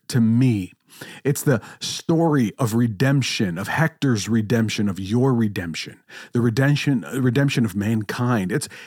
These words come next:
it's, it's my map, right? It's my guide. It's our guide on the earth on how to navigate this earth from God's perspective, knowing what God is intending to do in our lives and knowing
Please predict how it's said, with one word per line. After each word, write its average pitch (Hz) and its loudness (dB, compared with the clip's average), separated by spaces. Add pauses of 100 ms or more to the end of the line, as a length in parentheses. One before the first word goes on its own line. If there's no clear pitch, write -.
(480)
it's, 185 2
it's 190 0
my 165 4
map, 117 -2 (200)
right? 135 2
It's 180 2
my 185 4
guide. 139 2
It's 120 -2
our 180 0
guide 101 0
on 139 2
the 127 0 (100)
earth 147 2
on 120 0
how 139 -2
to 180 -2 (340)
navigate 139 2
this 156 2 (160)
earth 165 2 (440)
from 139 0
God's 139 2
perspective, 139 0 (360)
knowing 190 4
what 139 0
God 135 2 (460)
is 127 2
intending 185 4
to 196 2
do 135 2
in 113 4
our 101 2
lives 90 -6 (560)
and 151 4
knowing 156 4